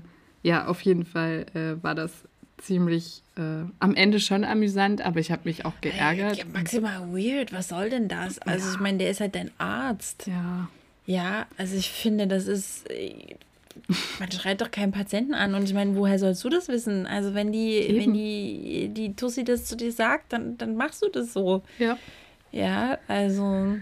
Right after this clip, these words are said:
Speaker 1: Naja, also seitdem dachte ich mir, falls ich nochmal bei einer Assistentin sein soll, werde ich mich schriftlich versichern lassen. Ähm, <laughs> obwohl,
Speaker 2: Mhm.
Speaker 1: ich glaub, das würde der mir dann wahrscheinlich um die Ohren <laughs> schmeißen,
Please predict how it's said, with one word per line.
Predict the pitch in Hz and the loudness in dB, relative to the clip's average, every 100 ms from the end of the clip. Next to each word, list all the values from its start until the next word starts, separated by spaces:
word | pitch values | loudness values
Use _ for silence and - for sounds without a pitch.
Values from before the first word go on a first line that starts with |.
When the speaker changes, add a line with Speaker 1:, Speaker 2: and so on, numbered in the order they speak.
| - | 2
Speaker 1:
Naja, | 226 214 196 190 196 180 - | 8 10 10 8 6 2 -2
also | 202 202 196 196 190 - - - - - - | 2 4 4 0 0 -8 -18 -20 -18 -14 -6
seitdem | 208 208 202 190 190 196 | -2 4 4 4 2 2
dachte | 190 185 190 | 2 0 -2
ich | - | -2
mir, | 185 180 180 - - - | 0 0 -2 -6 -10 -2
falls | 190 185 | -2 0
ich | 180 | 0
nochmal | 196 196 | 4 4
bei | 180 | 4
einer | 180 185 | 0 0
Assistentin | - 185 185 180 175 | -4 -2 0 2 2
sein | 175 180 | 0 0
soll, | 185 185 180 - - | 2 2 2 -2 -10
werde | - 175 185 175 | -8 -2 0 2
ich | 170 | 2
mich | 175 165 | 0 -2
schriftlich | - 185 - 180 | -2 -2 -2 -2
versichern | 180 170 175 190 175 | 0 0 0 0 0
lassen. | 180 175 202 208 - | 0 0 -2 -2 -2
Ähm, | 156 170 - - | 2 4 4 0
<laughs> | - - - | -8 -8 0
obwohl, | 190 190 190 185 | 2 6 6 6
Speaker 2:
Mhm. | |
Speaker 1:
ich | 190 - | 2 0
glaub, | 175 | 2
das | 175 165 | 2 0
würde | 180 170 | 2 4
der | 165 160 | 4 2
mir | 165 | 2
dann | 160 160 | 0 0
wahrscheinlich | 165 170 165 | 2 2 4
um | 165 | 2
die | 160 | 0
Ohren | - 156 226 | 0 0 2
<laughs> | 220 | 0
schmeißen, | - - 202 - - 247 | 0 2 2 0 2 2